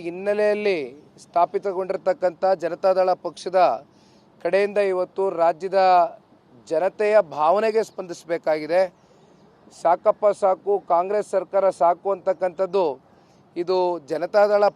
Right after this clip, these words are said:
ಪಕ್ಷದ ಸ್ಲೋಗನ್ ಆಗಿರ್ಬೋದು. ಆದರೆ ಈ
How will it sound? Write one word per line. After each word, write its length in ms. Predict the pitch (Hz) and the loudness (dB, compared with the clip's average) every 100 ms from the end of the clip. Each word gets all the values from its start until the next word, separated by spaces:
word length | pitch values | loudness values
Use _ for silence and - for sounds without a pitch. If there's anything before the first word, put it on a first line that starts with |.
| - | -2
ಪಕ್ಷದ 360 | 156 - 202 208 151 143 _ _ _ _ _ - | -8 -8 2 2 2 -2 _ _ _ _ _ -20
ಸ್ಲೋಗನ್ 500 | 170 160 196 220 220 208 | -8 0 0 2 2 0
ಆಗಿರ್ಬೋದು. 500 | 190 180 160 139 107 - _ 117 | 0 -4 -6 -10 -12 -20 _ -6
ಆದರೆ 240 | 160 185 196 175 | -4 -2 -2 -2
ಈ 20 | 175 | -6